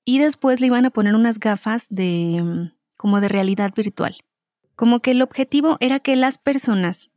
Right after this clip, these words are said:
o sea, experimentaran en primera persona lo que es tener una enfermedad mental. Iban a tener alucinaciones, iban a tener diferentes cosas de acuerdo a la enfermedad que les fueran, digamos, como a que provocar.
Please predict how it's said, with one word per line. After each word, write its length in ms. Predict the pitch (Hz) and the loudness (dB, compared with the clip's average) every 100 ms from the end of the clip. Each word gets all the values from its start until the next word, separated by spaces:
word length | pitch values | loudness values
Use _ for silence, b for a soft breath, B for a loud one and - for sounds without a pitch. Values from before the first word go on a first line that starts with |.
| - | -4
o 100 | 202 | -2
sea, 140 | 196 | -2
experimentaran 720 | 196 - 214 202 202 226 247 | -4 -4 0 0 0 0 0
en 40 | 254 | 0
primera 320 | 214 214 226 | 0 0 0
persona 520 | 247 240 233 202 185 b b b | -2 -4 -2 -2 -2 b b b
lo 220 | 196 214 | 0 0
que 140 | 214 233 | 2 -2
es 120 | 240 | 0
tener 360 | 262 240 233 - - | 0 2 0 -4 0
una 280 | 226 240 - | 2 2 0
enfermedad 580 | 202 190 180 180 180 180 | -4 -4 -4 -2 -4 -2
mental. 540 | 196 180 - - - _ _ _ _ | -2 -2 -4 -10 -12 _ _ _ _
Iban 260 | 220 247 254 | 0 2 2
a 60 | |
tener 240 | 247 214 208 | 0 0 0
alucinaciones, 840 | 202 - 247 269 311 311 311 - | -2 0 0 2 2 4 2 0
iban 180 | 240 233 | -4 -4
a 80 | 226 | -4
tener 260 | 202 196 | -4 -2
diferentes 560 | 202 214 190 185 202 214 | -4 -4 -2 -2 -4 -4
cosas 360 | 240 240 269 | -4 -2 -2
de 80 | - | -2
acuerdo 360 | 220 - 247 254 | -4 -2 0 2
a 20 | |
la 80 | 269 | 0
enfermedad 520 | 233 196 190 185 185 | 0 -2 -2 -2 -4
que 120 | - | -2
les 180 | 226 - | -4 -2
fueran, 340 | 196 208 214 - | -2 -2 -2 -4
digamos, 500 | 202 208 202 220 - | -6 -4 -2 -4 -4
como 200 | 196 170 | -4 -4
a 60 | |
que 100 | - | -6
provocar. 440 | - 175 160 - | -6 -6 -6 -8